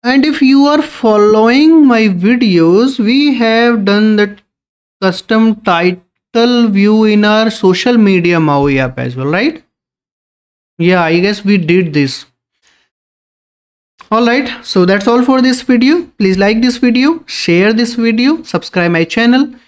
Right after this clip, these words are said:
I'll be back soon with some other cool video. Till then,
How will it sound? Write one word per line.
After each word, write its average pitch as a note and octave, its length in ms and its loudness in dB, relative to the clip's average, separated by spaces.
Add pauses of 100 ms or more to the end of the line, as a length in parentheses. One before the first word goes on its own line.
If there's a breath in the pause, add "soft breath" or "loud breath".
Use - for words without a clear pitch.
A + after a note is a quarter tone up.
(280 loud breath)
I'll E3 240 0
be F3 100 2
back D#3+ 280 -4
soon A3+ 440 0
with E3+ 200 -2
some D#3 220 -2
other E3+ 300 -2
cool E3+ 320 -2
video. G3+ 540 0 (200)
Till F3+ 200 2
then, E3 340 -2